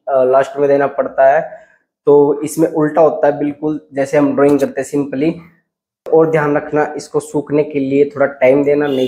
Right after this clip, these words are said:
तो color पूरा फैल सकता है, क्योंकि मैंने water color use करा है, मुझे water color में ये दिक्कत देखने को मिली है। बाकी आप acrylic color use करोगे तो उसको देखना, मेरे को, मैंने अभी यूज़ नहीं किया, मैं उसको यूज़ करके देखूंगा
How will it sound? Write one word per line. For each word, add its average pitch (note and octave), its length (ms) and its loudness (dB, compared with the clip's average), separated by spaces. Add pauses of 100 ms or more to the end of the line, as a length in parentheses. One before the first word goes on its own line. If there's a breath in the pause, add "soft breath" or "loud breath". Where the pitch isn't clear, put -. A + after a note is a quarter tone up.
तो C3 80 -6
color C3 260 0
पूरा C3 260 -2
फैल C3 240 0
सकता - 360 -2
है, C#3+ 160 4
क्योंकि C#3+ 280 -8
मैंने C#3+ 160 0
water D3+ 220 0
color D3+ 260 2
use D3+ 180 -2
करा C#3+ 180 0
है, D3+ 80 2
मुझे D3 340 0 (460 loud breath)
water C3+ 220 2
color C#3+ 200 -2
में C#3 140 2
ये C#3+ 80 4
दिक्कत C#3+ 320 0
देखने C#3+ 360 2
को D3+ 100 2
मिली C#3+ 200 2
है। C#3 80 2
बाकी C#3 300 -4 (120)
आप C3+ 260 2
acrylic C3+ 440 0
color C3+ 180 0
use C#3+ 280 -2
करोगे D3 400 2
तो C#3 160 -4 (160)
उसको C#3 720 2
देखना, C3 320 -4
मेरे C#3 180 0
को, C3+ 80 -8
मैंने C3+ 240 0
अभी C#3 200 2
यूज़ C#3 320 0
नहीं C#3+ 180 2
किया, C#3 140 2
मैं C#3 120 -2
उसको C#3+ 180 -8
यूज़ C3+ 220 -2
करके - 240 -4
देखूंगा C3+ 440 -6